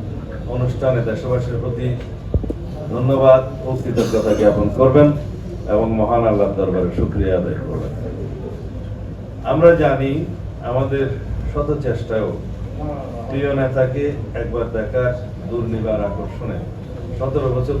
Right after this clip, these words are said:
ধরে অপেক্ষমান দেশের সকল প্রান্ত থেকে আসা লক্ষ লক্ষ জনতা, রাজধানীমুখী জনস্রোত প্রশমনের সাধ্য আমাদের নেই। আমরা নিশ্চিত, ইনশাআল্লাহ, আগামীকাল বাংলাদেশ তার ইতিহাসের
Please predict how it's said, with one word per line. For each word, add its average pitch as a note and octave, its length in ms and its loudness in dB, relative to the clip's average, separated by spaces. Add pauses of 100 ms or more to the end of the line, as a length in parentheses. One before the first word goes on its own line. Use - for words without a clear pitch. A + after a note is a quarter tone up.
ধরে B2+ 140 2 (120)
অপেক্ষমান A#2 520 -2 (480)
দেশের A#2+ 280 -4 (100)
সকল D3+ 260 -2 (100)
প্রান্ত A2 220 -4 (140)
থেকে G2+ 200 -6 (100)
আসা G2 200 -4 (640)
লক্ষ A#2+ 200 -2 (140)
লক্ষ B2 160 -2 (160)
জনতা, G2 360 -4 (640)
রাজধানীমুখী B2+ 840 0
জনস্রোত G2 540 -6
প্রশমনের G2+ 540 -4 (540)
সাধ্য - 240 -2 (120)
আমাদের G2+ 260 -4 (100)
নেই। A2 140 -4 (1600)
আমরা D3+ 180 2 (100)
নিশ্চিত, - 360 -2 (280)
ইনশাআল্লাহ, B2+ 460 0
আগামীকাল A2 480 -2 (140)
বাংলাদেশ G#2 480 -4 (400)
তার G#2+ 180 0 (140)
ইতিহাসের A#2+ 460 -4